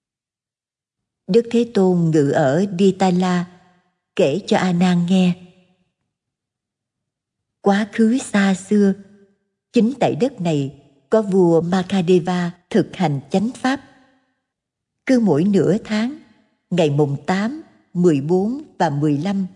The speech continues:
từ thị thành đến thôn quê phải thọ bát quan trai giới. Một hôm,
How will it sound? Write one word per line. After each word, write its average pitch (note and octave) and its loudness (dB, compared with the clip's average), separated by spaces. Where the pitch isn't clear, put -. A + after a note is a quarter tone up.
từ E3+ 2
thị D3 0
thành D3 -2
đến F#3+ 0
thôn G#3+ 2
quê G#3+ 2
phải E3+ 0
thọ D3 -6
bát A3+ -2
quan F3+ 0
trai F#3 2
giới. G3+ 0
Một F3+ 0
hôm, F#3 -2